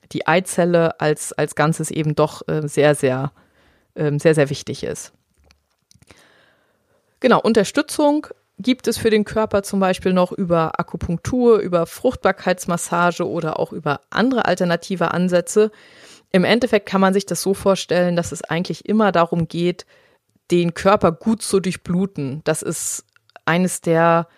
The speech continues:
also Grundsatzprobleme im Endeffekt, ähm, beziehungsweise auch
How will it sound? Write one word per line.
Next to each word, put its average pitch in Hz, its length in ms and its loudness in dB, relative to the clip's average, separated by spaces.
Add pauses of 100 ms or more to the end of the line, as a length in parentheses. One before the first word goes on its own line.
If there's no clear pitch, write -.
(920)
also 165 180 -2
Grundsatzprobleme 165 1200 0
im 147 160 -6
Endeffekt, 143 680 -6
ähm, 147 600 0 (260)
beziehungsweise 160 640 2
auch - 140 -6